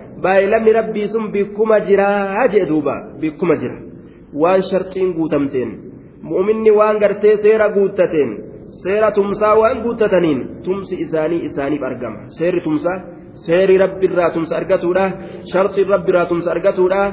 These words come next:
maaliidha? Rabbii tumsu. Waan Rabbiin jedhu fudhatu, gaafsan tumsa argatan. "إن تنصروا الله ينصركم." Yoo isin Rabbii tumsitanii, shirkii fi kufrii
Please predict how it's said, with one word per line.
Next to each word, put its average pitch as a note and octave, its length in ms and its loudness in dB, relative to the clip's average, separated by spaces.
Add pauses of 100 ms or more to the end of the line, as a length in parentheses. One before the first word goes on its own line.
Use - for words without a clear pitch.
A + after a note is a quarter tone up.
(100)
maaliidha? F#3 500 2 (640)
Rabbii D3+ 300 0
tumsu. C#3 340 -4 (640)
Waan F#3 320 2
Rabbiin F#3 400 0
jedhu D3 200 0
fudhatu, C#3+ 280 -2 (240)
gaafsan E3 440 0
tumsa D3 240 -2
argatan. B2+ 400 -6 (460)
"إن A#3 340 0
تنصروا G3 580 4
الله G#3 340 2
ينصركم." G3 640 2 (380)
Yoo D3+ 280 2
isin G#3 260 2
Rabbii G#3 360 2
tumsitanii, G3+ 600 0 (440)
shirkii G#3+ 420 -2
fi G3+ 140 2
kufrii A3+ 380 0